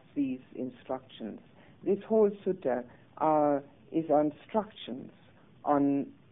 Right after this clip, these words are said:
calm and insight meditation. Not once does the Buddha mention the fact that one should just note that one is thinking. I'd like to make that, um, very, um,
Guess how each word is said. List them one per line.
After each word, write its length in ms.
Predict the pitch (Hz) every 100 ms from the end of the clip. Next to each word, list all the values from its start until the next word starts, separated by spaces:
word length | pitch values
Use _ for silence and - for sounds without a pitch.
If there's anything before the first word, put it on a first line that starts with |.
| - - - -
calm 440 | - 175 165 165 160
and 140 | 143
insight 520 | - 143 - 131 127
meditation. 840 | 127 120 120 120 175 170 131 110 101 - - - -
Not 200 | 143 147
once 380 | 156 208 226 208 -
does 160 | 151 156
the 80 | 139
Buddha 320 | 143 143 135
mention 560 | 135 147 151 - 127 127
the 80 |
fact 420 | 127 - 135 - -
that 180 | 127 -
one 200 | 131 127 -
should 240 | 156 139 - - - -
just 220 | 143 143 - - - - -
note 440 | 139 147 160 160 - - -
that 200 | 127 120
one 320 | 131 139 127 -
is 100 | 127 - - -
thinking. 400 | 139 - 92 - - - - -
I'd 80 | 139
like 240 | 147 143
to 80 | -
make 340 | 131 135 135 -
that, 200 | 123 123
um, 220 | 123 113 117 - - -
very, 420 | 147 147 139 131 123
um, 280 | 120 117